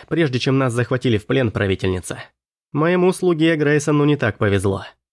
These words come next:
Он умирал тяжело». «А ты выжил». Она не сказала этого вслух. Сотни их потомства обладают инстинктом выживания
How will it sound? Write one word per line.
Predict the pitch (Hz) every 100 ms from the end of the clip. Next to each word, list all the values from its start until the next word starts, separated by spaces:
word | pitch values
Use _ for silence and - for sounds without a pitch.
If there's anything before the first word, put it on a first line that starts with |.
| _
Он | 151 147
умирал | 143 139 135
тяжело». | 123 131 135 98 90 - _ _ _ _ _ _
«А | _ 135
ты | 147 165 156
выжил». | 147 160 101 90 80 - _ _ _
Она | 139 165
не | 160
сказала | 151 160 156 120
этого | 95 101 95
вслух. | - 104 87 - - _ _ _ _
Сотни | - 185 190 131 123
их | 120 -
потомства | 110 151 139 - 117
обладают | 117 127 143 175 151
инстинктом | 139 131 156 139 131 120
выживания | 120 123 139 127 92 87